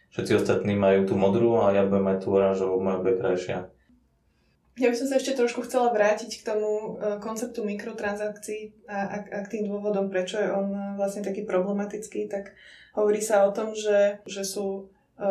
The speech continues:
Speaker 2: najzraniteľnejšie deti, ktoré... Pretože v hernom priemysle sa používa pre mňa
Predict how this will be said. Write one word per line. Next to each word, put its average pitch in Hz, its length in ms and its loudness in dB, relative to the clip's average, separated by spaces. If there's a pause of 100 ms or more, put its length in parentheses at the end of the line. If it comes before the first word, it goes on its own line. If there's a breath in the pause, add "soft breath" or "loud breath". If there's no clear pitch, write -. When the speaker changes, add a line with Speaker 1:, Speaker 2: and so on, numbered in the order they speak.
(220)
Speaker 2:
najzraniteľnejšie 202 1040 0
deti, 196 400 -4
ktoré... 196 640 2 (800)
Pretože 226 640 0
v 208 180 -8
hernom 262 380 4
priemysle 240 500 2
sa 208 300 4
používa 233 580 -2
pre 185 240 4
mňa 240 400 -2